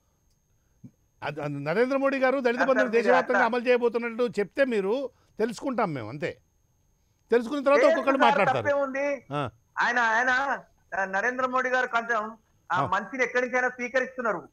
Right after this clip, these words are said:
Speaker 1: అవునవును.
Speaker 2: ఆయన రేపు పొద్దున దీన్ని రా-, దేశవ్యాప్తంగా అమలు పరిచినా కూడా
Speaker 1: ఉమ్.
Speaker 2: ఆశ్చర్యపోవాల్సిన అవసరం
Speaker 1: ఉమ్.
Speaker 2: లేదు. అట్లాంటి
Speaker 1: ఉమ్.
Speaker 2: గొప్ప పథకాలు తీసుకొచ్చిండ్రు మా
Speaker 1: ఉమ్.
Speaker 2: ముఖ్యమంత్రి గారు.
Speaker 1: అవును.
Speaker 2: మాకు అంటే empowering of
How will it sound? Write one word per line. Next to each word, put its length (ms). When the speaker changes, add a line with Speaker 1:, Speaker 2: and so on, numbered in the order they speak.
Speaker 1:
అవునవును. 240
Speaker 2:
ఆయన 220
రేపు 180
పొద్దున 240
దీన్ని 240
రా-, 280
దేశవ్యాప్తంగా 640
అమలు 200
పరిచినా 360
కూడా 280
Speaker 1:
ఉమ్. 120
Speaker 2:
ఆశ్చర్యపోవాల్సిన 720
అవసరం 720
Speaker 1:
ఉమ్. 80
Speaker 2:
లేదు. 200
అట్లాంటి 320
Speaker 1:
ఉమ్. 80
Speaker 2:
గొప్ప 140
పథకాలు 380
తీసుకొచ్చిండ్రు 760
మా 80
Speaker 1:
ఉమ్. 80
Speaker 2:
ముఖ్యమంత్రి 480
గారు. 360
Speaker 1:
అవును. 220
Speaker 2:
మాకు 600
అంటే 600
empowering 640
of 80